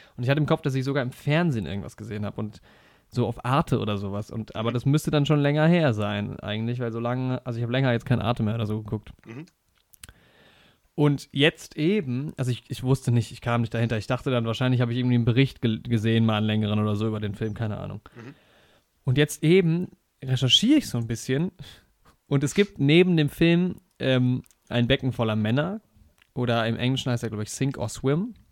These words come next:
Speaker 2: Mhm.
Speaker 1: Äh, der Originaltitel ist französisch, deshalb weiß ich jetzt nicht genau. Gibt, also der ist von, ähm, Ende zweitausendachtzehn und kommt halt jetzt in Deutschland ins Kino.
Speaker 2: Mhm.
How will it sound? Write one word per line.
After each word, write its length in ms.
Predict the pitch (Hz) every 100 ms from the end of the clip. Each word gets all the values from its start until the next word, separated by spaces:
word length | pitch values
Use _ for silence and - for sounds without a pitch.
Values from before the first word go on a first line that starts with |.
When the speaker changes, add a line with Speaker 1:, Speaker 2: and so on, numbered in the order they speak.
| _ _ _
Speaker 2:
Mhm. 60 | -
Speaker 1:
Äh, 160 | 117 107
der 360 | 101 110 110
Originaltitel 440 | 113 113 123 120 117
ist 100 | 110
französisch, 400 | 107 120 127 113
deshalb 320 | 101 107 -
weiß 120 | 107 117
ich 20 |
jetzt 140 | 120
nicht 100 | -
genau. 220 | - 127 127 _ - - - _ -
Gibt, 260 | - - 131
also 140 | 113
der 140 | 110
ist 80 | 117
von, 300 | - 120 110 -
ähm, 440 | 113 104 104 95 - _ _ _ -
Ende 240 | 123 151
zweitausendachtzehn 880 | 143 123 110 - 143 - - 180 196 202 -
und 120 | - 123
kommt 200 | 123 113
halt 100 | 110
jetzt 280 | 117 143 -
in 80 | 117
Deutschland 340 | 117 - 117
ins 140 | 107
Kino. 280 | - 143 175 214 _ _ _
Speaker 2:
Mhm. 220 | 120 117